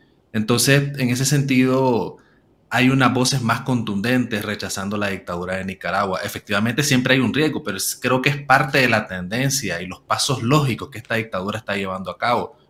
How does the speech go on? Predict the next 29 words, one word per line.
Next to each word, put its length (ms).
¿Cuál 140
es 80
el 80
siguiente 340
paso 300
lógico? 540
Ya 160
prohibieron 460
las 280
procesiones, 680
probablemente 640
inclusive 480
que 100
prohíban 400
el 220
culto, 360
que 100
cierren 320
las 120
iglesias. 420
Eso 200
no 100
hay 160
que 120
descartarlo, 760
es 160
terrible 460
decirlo, 560
pues. 160